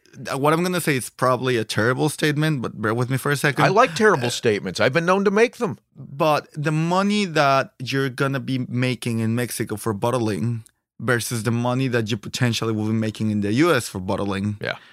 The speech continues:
Speaker 1: it's significantly better up here. So if you want to get more dollars per bottle to
Speaker 2: Mm-hmm.
Speaker 1: people,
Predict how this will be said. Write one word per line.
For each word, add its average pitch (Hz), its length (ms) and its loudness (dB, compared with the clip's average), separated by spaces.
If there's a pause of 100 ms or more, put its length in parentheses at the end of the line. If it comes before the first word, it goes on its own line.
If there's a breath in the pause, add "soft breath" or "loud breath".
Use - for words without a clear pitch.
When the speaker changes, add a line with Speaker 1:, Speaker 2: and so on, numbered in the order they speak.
(160 loud breath)
Speaker 1:
it's 113 220 0
significantly 120 1000 0 (400)
better 107 360 2
up 98 300 0
here. 101 420 -4 (380 soft breath)
So 123 560 2
if 127 240 -2
you 160 640 0 (260)
want 131 520 0
to - 120 -2
get 113 500 0
more 113 560 0 (400)
dollars 113 540 0 (100)
per 110 260 2
bottle 104 800 2 (420)
to 110 120 0
Speaker 2:
Mm-hmm. 95 80 -8
Speaker 1:
people, 156 540 0